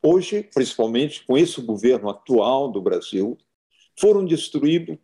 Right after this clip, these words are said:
todos os filtros que permitiam a proteção da floresta amazônica.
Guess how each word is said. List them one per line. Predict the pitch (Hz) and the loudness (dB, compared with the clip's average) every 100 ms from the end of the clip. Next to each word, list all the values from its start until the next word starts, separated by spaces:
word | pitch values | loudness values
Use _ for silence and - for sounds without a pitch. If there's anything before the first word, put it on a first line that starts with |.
| _ - | _ 2
todos | 214 208 180 160 | 4 4 0 -4
os | 160 139 - | -6 -4 -6
filtros | - 165 180 - - - - - - _ _ _ _ | -2 -2 -2 -6 -10 -8 -10 -12 -14 _ _ _ _
que | - 170 156 _ _ | -2 -2 -4 _ _
permitiam | 202 147 147 - - 143 147 | 0 2 -6 -8 0 0 2
a | 139 | -4
proteção | - 143 143 113 - 151 | 0 0 2 -2 0 -2
da | 131 | 0
floresta | 98 104 90 92 - | -2 0 0 0 -2
amazônica. | 92 87 - 85 | -6 -8 -10 -12